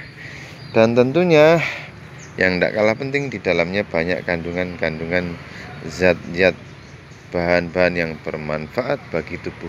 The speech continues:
kita. Di dalam buah abiu ini, yellow sapote ini, ada kandungan vitamin A,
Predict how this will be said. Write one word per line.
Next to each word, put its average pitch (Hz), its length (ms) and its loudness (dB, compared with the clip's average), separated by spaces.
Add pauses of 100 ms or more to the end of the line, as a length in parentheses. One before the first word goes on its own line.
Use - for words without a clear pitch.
(140)
kita. 73 400 -4
Di - 160 -12
dalam 143 560 0 (720)
buah 98 320 -2
abiu 98 400 -2
ini, 110 400 -2 (880)
yellow 113 320 4
sapote 104 400 -2
ini, 117 320 -4
ada 101 640 -2 (320)
kandungan 82 560 -2 (3500)
vitamin 98 560 2 (160)
A, 95 400 2